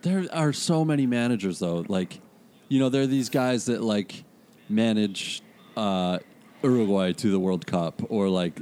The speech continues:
that's their thing. They take a team that is gonna qualify and, like, just rallies them, or, like, I don't, I mean, there's so many managers out there.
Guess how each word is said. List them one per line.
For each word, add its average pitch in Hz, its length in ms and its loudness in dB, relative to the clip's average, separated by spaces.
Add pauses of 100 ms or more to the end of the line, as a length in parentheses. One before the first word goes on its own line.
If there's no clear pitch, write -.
that's 104 240 -2
their 95 180 0
thing. 90 480 0
They 92 120 2
take 98 260 0
a 98 40 0
team 95 420 0
that 87 240 0
is 98 180 -4
gonna 101 320 2 (160)
qualify 90 500 -2
and, 85 180 -2
like, 82 160 -4
just - 220 -8
rallies 82 460 -2
them, 82 340 -2
or, 90 300 0
like, 82 320 -4 (800)
I 95 120 -8
don't, 98 160 -8 (180)
I 127 40 -4
mean, 117 320 2 (640)
there's 131 180 2
so 135 340 2
many 110 260 2
managers 90 480 0
out 92 200 -2
there. 135 280 -2